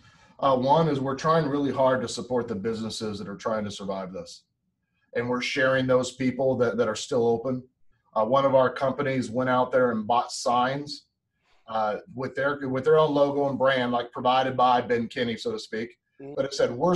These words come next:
Speaker 1: still open, doing, doing carry out or takeout," and they delivered those signs to all the restaurants in their neighborhood.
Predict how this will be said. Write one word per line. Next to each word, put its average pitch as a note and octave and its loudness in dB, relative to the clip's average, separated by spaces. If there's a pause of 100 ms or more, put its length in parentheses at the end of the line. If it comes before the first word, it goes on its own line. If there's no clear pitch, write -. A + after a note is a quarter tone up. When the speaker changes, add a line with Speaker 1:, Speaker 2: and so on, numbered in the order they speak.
Speaker 1:
still E3 6
open, D#3 2
doing, D3 -2
doing D3 -4
carry C#3+ 2
out C3 2
or C3 -10
takeout," D3 4 (280)
and C#3 -10
they C#3 -4 (120)
delivered D#3 0
those C#3 -4
signs C3 -2
to B2+ -2
all C3+ 2
the B2+ -8 (120)
restaurants A#2 -8
in A2+ -14
their A2 -12
neighborhood. G#2 -14